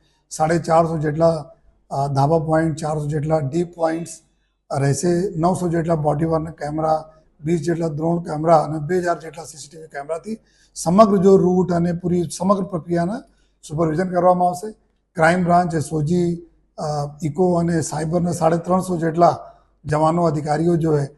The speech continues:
આ બધા જો અંદરના વિસ્તારમાં ચાંપતી નજર રાખશે અને અમારા સ્પેશિયલ બ્રાન્ચમાં આવતા સાઠ જેટલા અમારા વોચર્સ છે અને બ-, બસો જેટલા, અ, ફ્રેન્ડ ઓફ પોલીસ છે. આ લોકો બી પ્રજાને એક બી કોઈ અગર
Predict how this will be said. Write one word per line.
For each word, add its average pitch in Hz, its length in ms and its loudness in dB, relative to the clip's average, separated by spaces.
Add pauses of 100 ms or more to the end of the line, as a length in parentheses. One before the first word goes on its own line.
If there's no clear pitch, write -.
(320)
આ 160 80 2
બધા 156 400 6
જો 196 160 6
અંદરના 175 520 2
વિસ્તારમાં 170 840 0
ચાંપતી 151 340 -4
નજર 160 240 2
રાખશે 151 540 0 (360)
અને 160 200 0
અમારા 156 300 2
સ્પેશિયલ 160 360 -4
બ્રાન્ચમાં 160 440 -2
આવતા 151 220 -2
સાઠ 156 360 4
જેટલા 156 240 -4
અમારા 156 220 -2
વોચર્સ 143 560 -4
છે 127 80 -16 (460)
અને 156 140 -2
બ-, 160 280 0
બસો 160 380 -2
જેટલા, 160 280 -2
અ, 156 400 -8
ફ્રેન્ડ 165 300 -6
ઓફ 165 80 -4
પોલીસ 175 400 -2
છે. 202 140 -8 (380)
આ 170 100 6
લોકો 180 260 2
બી 190 240 2
પ્રજાને 180 560 -2
એક 175 400 0
બી 180 300 -2 (260)
કોઈ 165 200 6
અગર 170 200 2